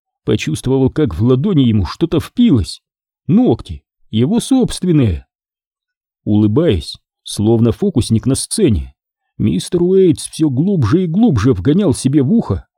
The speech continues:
палку от метлы. Опять раздался хруст. Кровь потекла по виску, и палка вылезла из левого уха. Потом кровь хлынула из носа,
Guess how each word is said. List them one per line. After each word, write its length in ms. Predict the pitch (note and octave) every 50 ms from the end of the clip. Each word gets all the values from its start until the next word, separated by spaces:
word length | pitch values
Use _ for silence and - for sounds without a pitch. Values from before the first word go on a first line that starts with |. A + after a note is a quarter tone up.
| _ _ _
палку 340 | - G#3+ A#3 D#3+ - - C3
от 120 | A#2+ -
метлы. 480 | C#3 D#3+ E3 - A#3+ G#3+ A#2+ D#2+ C2+ _ _ _ _ _ _ _ _ _ _ _ _ _ _ _ _ _ _ _ _ _
Опять 580 | - A#2 A2 G#2 - - D3 F3+ B2+ G2+ - _ _
раздался 600 | A2 - C3+ C#3 G2+ G#2 A#2+ C#3 C3 - - B2
хруст. 460 | A2 - E3 G3 F#3 - - - - _ _ _ _ _ _ _ _ _ _ _ _ _ _ _ _
Кровь 480 | - G#2+ G2 G#2+ B2 C3+ A#2+ - - _
потекла 400 | A2+ G#2+ - A2 - C3+ C#3+ C3
по 100 | - B2+
виску, 640 | A#2 A#2+ A2+ - - - F3+ D3 F2 B1+ - _ _ _ _ _ _ _ _ _
и 160 | - A2 A2
палка 540 | - - F3+ G3 E3+ - - E2 C2 - _ _ _ _ _ _
вылезла 520 | - G#2 G#2 D3+ F3+ E3+ D#3 G#2 E2 C3 D3
из 160 | D3 A2 -
левого 360 | - D3 F3 D#3+ D3+ C3+ C#3
уха. 480 | D#3 G3+ A3+ F#3+ - - F2 C2+ - _ _ _ _ _ _ _ _ _ _ _ _ _ _ _ _ _ _
Потом 600 | - G2+ F#2+ F2 - B2 C3+ C3 A2+ F2 C2+ - _ _ _ _ _
кровь 360 | _ - G#2 - C3 C#3 A#2+ -
хлынула 440 | - - C3+ D3+ C#3+ C3+ B2+ B2+
из 180 | B2+ A#2 F2 -
носа, 440 | B2 D#3+ D#3+ B2+ - - C#2 -